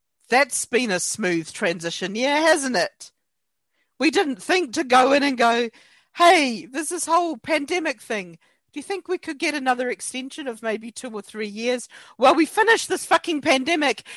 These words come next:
and then we can deal with this political nightmare"? Oh no, we'll deal with them both at once because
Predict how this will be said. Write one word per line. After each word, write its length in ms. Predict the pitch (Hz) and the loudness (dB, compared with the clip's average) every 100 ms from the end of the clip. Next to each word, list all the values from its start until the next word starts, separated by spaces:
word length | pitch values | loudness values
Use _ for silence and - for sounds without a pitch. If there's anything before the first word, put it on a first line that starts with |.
| - | 0
and 160 | 330 254 | 0 4
then 180 | 392 | 2
we 120 | 349 - | 2 -2
can 160 | 277 | -4
deal 160 | 214 214 | -4 -4
with 160 | 196 | -6
this 180 | - 196 | -8 -8
political 540 | - 254 208 196 240 190 | -10 -8 -6 -6 -10 -8
nightmare"? 580 | 175 170 165 160 139 - _ _ - 233 | -6 -6 -6 -10 -10 -14 _ _ -6 4
Oh 240 | 403 415 | 6 6
no, 320 | 285 285 254 226 | 6 6 6 4
we'll 160 | 226 | 0
deal 200 | 262 320 | -4 -6
with 140 | 302 - | -6 -10
them 140 | 254 | -4
both 260 | 226 220 262 | -2 -2 -4
at 100 | 233 | 0
once 400 | 294 294 214 - | 0 0 -6 -14
because 400 | 247 - 208 | -10 -8 -8